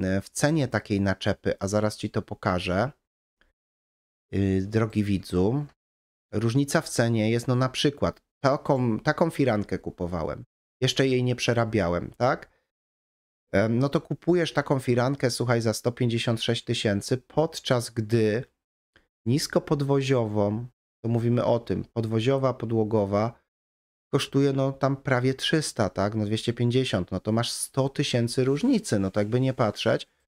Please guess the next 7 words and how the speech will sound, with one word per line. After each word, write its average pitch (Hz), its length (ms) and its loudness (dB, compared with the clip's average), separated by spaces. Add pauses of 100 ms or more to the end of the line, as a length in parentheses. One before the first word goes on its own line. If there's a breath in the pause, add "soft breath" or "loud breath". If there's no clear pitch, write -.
(280)
na 123 100 2
dwóch 151 260 0
naczepach 131 500 0
masz 127 200 0
jedną, 120 420 2 (920)
jedną 123 360 2
naczepę, 113 640 0